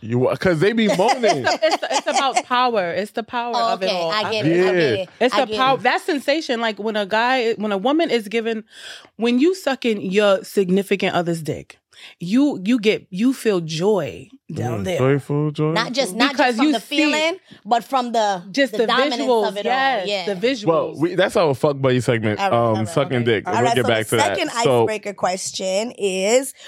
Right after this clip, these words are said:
Speaker 3: what is one thing you can't tolerate in a relationship?
Speaker 2: <sighs> I'm a s-,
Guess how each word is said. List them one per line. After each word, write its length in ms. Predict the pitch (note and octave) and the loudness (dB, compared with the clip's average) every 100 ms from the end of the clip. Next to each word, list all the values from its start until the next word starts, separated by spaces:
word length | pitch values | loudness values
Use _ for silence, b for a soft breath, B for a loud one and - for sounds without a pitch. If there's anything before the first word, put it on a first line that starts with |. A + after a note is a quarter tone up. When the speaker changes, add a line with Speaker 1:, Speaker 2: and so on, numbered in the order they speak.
| B - | B -2
Speaker 3:
what 200 | A3 D#4+ | 0 2
is 160 | A#3 | 0
one 300 | G#3+ G#3+ C4 | 0 2 0
thing 340 | A#3+ B3 A#3 G#3+ | -2 -2 0 -2
you 200 | G#3 G3+ | -4 -6
can't 360 | - B3 A#3+ A#3 | -2 -2 0 0
tolerate 460 | G#3+ G3+ F3+ F3 | 2 4 2 0
in 100 | F3+ | -2
a 80 | F3 | -2
relationship? 720 | E3+ E3+ E3+ D#3+ D3+ D#3 D3+ _ _ _ _ _ B | -2 -4 -4 -4 -4 -6 -8 _ _ _ _ _ B
Speaker 2:
<sighs> 80 | B B B B B B B B B B _ _ B B B B B B B B B B B B B B B B | B B B B B B B B B B _ _ B B B B B B B B B B B B B B B B
I'm 180 | G3+ A#3+ | -2 0
a 60 | A3+ | -2
s-, 680 | F#3+ - - - - - | -4 -12 -14 -14 -14 -16